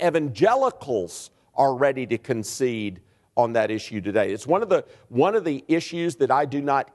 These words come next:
envy for my evangelical egalitarian friends. They've got a real problem in this area because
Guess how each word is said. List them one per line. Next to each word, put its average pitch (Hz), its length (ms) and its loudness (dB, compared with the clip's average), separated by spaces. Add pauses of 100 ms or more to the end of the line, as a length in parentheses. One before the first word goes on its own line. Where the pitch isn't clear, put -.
envy 170 420 -2
for 120 220 -2
my 120 280 0
evangelical 131 960 0
egalitarian 117 880 0
friends. 101 480 -6
They've 127 240 0
got 123 200 0
a 107 80 0
real 143 520 0 (220)
problem 135 600 0
in 120 180 -4
this 120 180 -4
area 120 340 0
because 98 380 -6